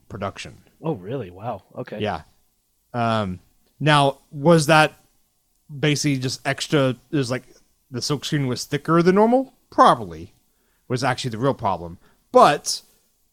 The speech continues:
Speaker 1: you know, it was within tolerance of the silk screening process, 'cause it's not design-, it's not a super precise, silk screen is not a super precise thing on P C Bs.
Speaker 2: No, not at all.
Speaker 1: It's, like, the least controlled specification on the entire board.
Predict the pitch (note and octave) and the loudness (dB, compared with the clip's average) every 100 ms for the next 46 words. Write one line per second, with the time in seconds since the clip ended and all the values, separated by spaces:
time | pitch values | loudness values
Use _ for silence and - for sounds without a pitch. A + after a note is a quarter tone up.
0 | _ _ - D#3 B2+ C#3 D#3 D3 C3 D3 | _ _ -4 -2 0 0 2 2 0 -2
1 | C#3 D3 C#3 - D3 C3+ B2+ C3 B2+ - | 0 -2 -2 -2 0 2 0 -2 -4 -4
2 | B2 A#2+ A2+ A2 - _ - A#2+ F3 C#3 | -2 0 -2 -8 -18 _ -14 -4 -2 -2
3 | A#2+ G2 F#2 F2+ - D2+ - B2 A2+ G3+ | -8 -10 -8 -8 -10 -12 -10 -8 -2 4
4 | F#3 F3 _ - - C3 A#2 C3 C3+ C3 | 4 2 _ -20 -8 -6 -4 -2 -2 -6
5 | C3+ G3+ F#3+ C3+ D#3 C#3 A2+ A2 C3 - | -8 -4 -4 -4 -6 -8 -10 -10 -10 -8
6 | - A#3+ A3+ A3+ G3+ D#3+ E3 D3+ - F3 | 2 4 4 2 2 2 2 0 0 -4
7 | D3+ B2+ A#2 - C3 A#2 - - _ - | -4 -10 -10 -6 -4 -6 -10 -14 _ -8
8 | B2 A#2 G#2 - A2 G#2 - G2+ - F2 | -6 -6 -8 -10 -10 -10 -12 -16 -14 -16
9 | E2+ C#3+ C#3 A#2+ F#2+ G#2 G#2 G2 F2 - | -10 -6 -4 -6 -8 -10 -12 -12 -14 -18
10 | _ B2 F3 D#3 D#3 D3+ E3+ D#3+ - F3 | _ -2 0 0 -2 0 0 0 0 -2
11 | C#3 D#3 D3 D3 C3 A#2+ - C#3 A#2+ G#2+ | 0 2 4 4 2 -4 -6 -6 -6 -8
12 | C#3+ A#2+ - G#2+ G#2+ G#2+ G2+ F#2+ G#2+ F#2 | -8 -6 -6 -8 -8 -8 -8 -6 -6 -6
13 | F#2 E2+ | -10 -12